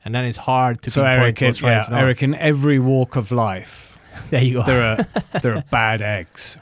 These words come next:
Speaker 1: Oh, for
Speaker 2: right?
Speaker 1: sure, for sure. I'm not, I'm not, absolutely, like, I believe
Speaker 2: Every walk of life, there are charlatans. Every walk of life, there are cheats.
Speaker 1: Yeah.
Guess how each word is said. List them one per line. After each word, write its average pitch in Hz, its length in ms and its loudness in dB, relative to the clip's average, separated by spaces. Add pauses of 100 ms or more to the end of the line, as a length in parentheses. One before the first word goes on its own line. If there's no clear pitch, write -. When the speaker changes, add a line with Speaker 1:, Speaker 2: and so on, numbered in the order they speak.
Speaker 1:
Oh, 147 160 4
for 107 60 -4
Speaker 2:
right? 117 140 4
Speaker 1:
sure, 113 180 0
for - 100 -8
sure. 127 160 -2
I'm 147 120 0
not, 190 160 0
I'm 160 100 0
not, 170 320 -2
absolutely, 135 540 -2
like, 110 200 -8
I 139 140 0
believe 147 220 4
Speaker 2:
Every 143 120 6
walk 139 240 0
of 127 80 2
life, 117 320 0
there 117 80 -4
are 110 60 -4
charlatans. 107 800 -6
Every 127 240 2
walk 120 240 0
of 110 80 0
life, 104 320 -4
there 110 120 -6
are 98 60 -10
cheats. - 640 -10 (100)
Speaker 1:
Yeah. 107 200 -6